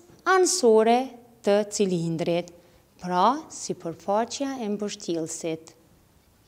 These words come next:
Së bashku, ti gjejmë disa objekte që ngjas-, që ngjasojnë ose ngjajnë me këto trupa gjeometrik. Pra, këtu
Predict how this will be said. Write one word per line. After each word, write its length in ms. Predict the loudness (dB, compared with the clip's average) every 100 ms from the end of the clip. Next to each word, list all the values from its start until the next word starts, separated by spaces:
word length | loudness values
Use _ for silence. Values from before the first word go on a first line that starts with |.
| _ _ _ _ _ _ _ _ _ _ _ _ _ _ _ _ _ _ _ _ _ _ _ _ _ _ _ _ _ _ _ _ _ _
Së 260 | -10 -2 0
bashku, 580 | 2 2 2 -2 -4 -2 -2 -6 -18 -12
ti 180 | -4 -2
gjejmë 400 | 0 0 2 0
disa 320 | -2 0 2
objekte 540 | 2 0 -2 0 -2
që 240 | 0 0 0
ngjas-, 500 | -2 -2 -2 -4 -8
që 340 | -8 -8 -4 -2 -2
ngjasojnë 800 | 0 0 0 -4 -4 -4 -8 -8
ose 240 | -6 0 2
ngjajnë 420 | 4 2 0 -2
me 80 | -6
këto 340 | -4 -4 -4 -6
trupa 340 | -6 -6 -4 -4
gjeometrik. 720 | -4 -6 -8 -12 -18 -18 -20 _ _ _ _ _ _ _ _
Pra, 160 | -8 -8 -10 _ _ _ _
këtu 260 | -6 -4